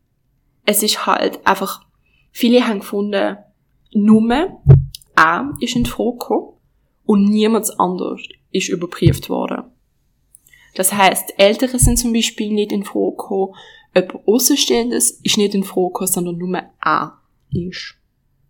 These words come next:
angeschaut worden oder ihm ist der Prozess gemacht worden. Ähm, sogar der do-, damalige Gefängnisdirektor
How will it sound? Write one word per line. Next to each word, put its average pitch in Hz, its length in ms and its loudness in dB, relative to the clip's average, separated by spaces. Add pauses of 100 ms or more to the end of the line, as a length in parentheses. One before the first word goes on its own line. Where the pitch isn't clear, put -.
angeschaut - 600 -4
worden - 300 -8
oder - 440 -10 (1080)
ihm 190 140 4
ist 180 140 -4
der - 60 -14
Prozess - 400 -8
gemacht - 320 -14
worden. - 300 -10 (640)
Ähm, 190 240 2
sogar 185 380 4
der 190 120 2
do-, 185 380 -2 (120)
damalige 185 580 -2
Gefängnisdirektor 180 1200 -4